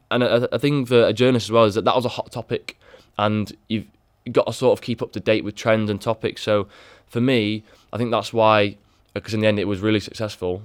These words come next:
Um, I think it got, like, two, two and a half thousand,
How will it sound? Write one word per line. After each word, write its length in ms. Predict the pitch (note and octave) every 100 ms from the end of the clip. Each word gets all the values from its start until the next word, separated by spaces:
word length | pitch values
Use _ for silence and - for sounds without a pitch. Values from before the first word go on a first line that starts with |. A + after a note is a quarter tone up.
| -
Um, 420 | F#2+ F#2 F2 F2+ -
I 40 |
think 120 | G#2+
it 40 | G2+
got, 120 | -
like, 140 | D2+
two, 340 | - G#2+ G2+ G2
two 180 | - A2
and 80 |
a 40 | G2
half 260 | G2+ G2+ -
thousand, 560 | G2+ G2+ G2+ G2 F#2+